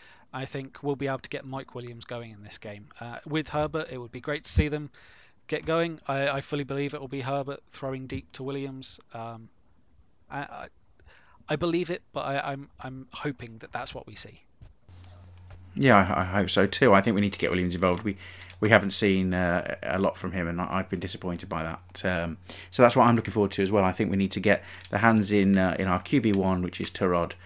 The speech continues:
Speaker 2: He needs to, to not turn over the ball, and we need to trust our coaches. Isn't that right? <laughs> I'm just, I'm just trolling. Um, you know, you jo-,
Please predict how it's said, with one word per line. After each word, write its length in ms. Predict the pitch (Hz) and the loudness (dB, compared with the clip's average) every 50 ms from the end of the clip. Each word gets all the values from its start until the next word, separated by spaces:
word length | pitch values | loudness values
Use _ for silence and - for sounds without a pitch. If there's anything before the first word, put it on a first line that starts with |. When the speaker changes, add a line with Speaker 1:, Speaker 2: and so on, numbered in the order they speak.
| - - - - - | -20 -20 -20 -20 -6
Speaker 2:
He 160 | - 107 104 | 0 2 4
needs 180 | 101 92 - | 4 2 2
to, 80 | - - - - - - | -2 -8 -10 -12 -14 -10
to 360 | - - 85 - - - - | -8 -8 -6 -4 -2 0 2
not 200 | 123 120 - - | 2 2 2 0
turn 240 | - - 98 90 87 | -2 0 0 0 0
over 200 | 85 85 87 87 | -2 -4 -4 -4
the 80 | 82 | -6
ball, 360 | 80 85 85 85 85 87 - - - - - - - - - | -4 -4 -4 -4 -4 -6 -8 -12 -16 -20 -18 -10 -6 0 2
and 160 | 104 101 101 | 4 4 4
we 100 | 101 104 | 2 0
need 60 | 98 | -2
to 60 | - | -2
trust 220 | - 123 110 - 120 | 0 0 2 2 2
our 80 | 117 | 2
coaches. 440 | - - 147 143 - - 104 87 - | 4 2 0 2 0 0 -2 -2 -2
Isn't 160 | 107 107 - | -4 -2 0
that 120 | 127 - - | 0 0 0
right? 360 | 123 131 123 - - - - - | 0 0 -2 -2 -4 -2 2 4
<laughs> 100 | 131 - - - - - - - - - - - - - - 381 - - - 370 320 - - - - - - | 4 4 4 0 -16 -20 -20 -20 -20 -8 -6 -4 -2 0 0 0 0 0 0 0 0 0 -4 -10 -10 -2 2
I'm 160 | - 113 98 | 2 2 2
just, 300 | 98 101 92 - - - - - - - 131 - | 2 -2 -6 -8 -10 -12 -12 -10 -10 -6 0 4
I'm 100 | 143 139 | 6 6
just 160 | 127 123 - | 6 6 4
trolling. 380 | - - 113 101 90 85 87 101 - - - 160 180 196 190 160 - | 4 4 4 4 4 2 -2 -8 -12 -8 -4 -2 0 0 0 2 6
Um, 500 | 127 135 135 131 131 131 131 131 127 120 | 8 10 10 10 10 10 8 6 4 2
you 120 | - - 123 | 0 2 2
know, 80 | 110 | 2
you 320 | 104 - - - 107 117 110 | 2 0 0 0 0 0 2
jo-, 240 | 113 135 131 - | 4 4 4 4